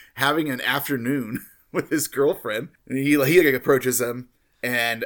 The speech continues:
uh, you know, reveals that, like, there's some kind of nonsense afoot. And then, you know, back to the, you know, boardroom scene where, um, you know, the Reverend, uh, is the only person who understands, like,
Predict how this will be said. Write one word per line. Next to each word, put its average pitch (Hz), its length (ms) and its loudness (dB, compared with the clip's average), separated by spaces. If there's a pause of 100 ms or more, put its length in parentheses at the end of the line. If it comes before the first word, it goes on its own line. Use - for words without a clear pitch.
uh, 110 480 -2
you 127 140 -2
know, 113 120 -2
reveals 120 560 -2
that, 107 160 -6
like, 110 180 -6
there's 117 240 0
some 120 260 -2
kind 117 220 -6
of 113 260 -8 (260)
nonsense 127 640 0
afoot. 117 500 -4 (440)
And 110 480 -6
then, 127 300 0
you 120 80 -8
know, 113 160 -6
back 131 360 0
to 156 120 -2
the, 123 420 0
you 127 120 -4
know, 110 360 -10
boardroom 120 540 0
scene 107 480 -4
where, 110 580 -4
um, 92 480 -8 (240)
you 107 140 -14
know, 104 140 -10
the 117 140 -6
Reverend, 127 580 0 (260)
uh, 110 300 -4
is 113 220 -4
the 131 120 2
only 170 160 -4
person 160 340 -6
who 131 80 -4
understands, 123 640 -6
like, 104 300 -6